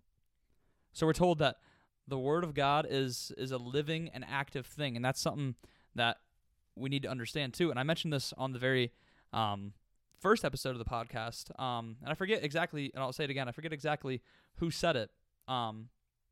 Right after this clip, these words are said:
but the cool thing about the Bible is it's the one book that when you read it with intentionality through the Spirit,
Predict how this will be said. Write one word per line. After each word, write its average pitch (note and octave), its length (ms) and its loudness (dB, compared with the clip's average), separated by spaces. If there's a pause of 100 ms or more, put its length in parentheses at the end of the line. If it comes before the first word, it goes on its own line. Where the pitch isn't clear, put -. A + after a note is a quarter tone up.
(520)
but C#3+ 200 4 (600)
the D#3 60 2
cool A3 240 2
thing G#3 200 -2
about E3 160 4
the C3+ 80 -4
Bible C3 340 2
is F#3 380 -6
it's C3+ 160 -8
the C3+ 140 -2
one C3 300 -6
book C3 300 -2 (160)
that B2 220 -2
when B2+ 240 -8
you C3 160 -6
read A#2 260 -8
it G3 140 -4 (340)
with C3+ 160 -8
intentionality C3+ 800 -8
through C#3+ 160 -8
the C3 80 -6
Spirit, D3+ 380 -6